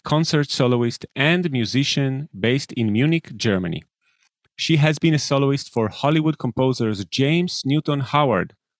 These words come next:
Lorne Balfe, as well as for Hans Zimmer's scoring company, Bleeding Fingers Music. She is a featured solo vocalist on the Grammy longlisted and bafta winning video game Horizon Forbidden West,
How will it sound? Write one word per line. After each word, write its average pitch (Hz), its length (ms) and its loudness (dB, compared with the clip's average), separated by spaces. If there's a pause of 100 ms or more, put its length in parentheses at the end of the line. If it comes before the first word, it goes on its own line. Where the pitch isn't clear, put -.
(120)
Lorne 135 380 2
Balfe, 135 480 -2 (200)
as 104 160 -8
well 123 240 2
as 123 260 0 (180)
for - 180 -2
Hans 151 400 0
Zimmer's 123 600 0
scoring 143 500 0
company, 110 540 -2 (440)
Bleeding 147 360 2
Fingers 120 560 -2
Music. 104 460 -2 (880)
She - 160 2
is 131 120 2
a 127 40 4
featured 175 540 0
solo 143 400 2
vocalist 117 500 -2
on 107 120 -2
the 101 100 -2
Grammy 156 480 2
longlisted 127 760 0
and 101 220 -2
bafta 135 480 0
winning 143 380 0
video 127 360 0
game 120 300 -2
Horizon 139 600 0
Forbidden 123 520 0
West, 104 440 0